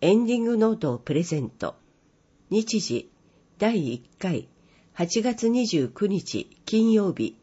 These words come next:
第二回、九月二十六日金曜日、十四時三十分から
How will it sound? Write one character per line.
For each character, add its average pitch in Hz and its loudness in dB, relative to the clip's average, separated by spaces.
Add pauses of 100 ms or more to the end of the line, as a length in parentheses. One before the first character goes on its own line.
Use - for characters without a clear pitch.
(600)
第 190 2
二 131 -2
回、 165 -4 (600)
九 247 -2
月 226 0
二 202 2
十 156 0
六 131 -2
日 170 -2 (100)
金 214 2
曜 185 2
日、 110 -8 (760)
十 254 2
四 190 4
時 127 -2
三 196 -2
十 202 -2
分 139 -4
か 123 -6
ら 110 -6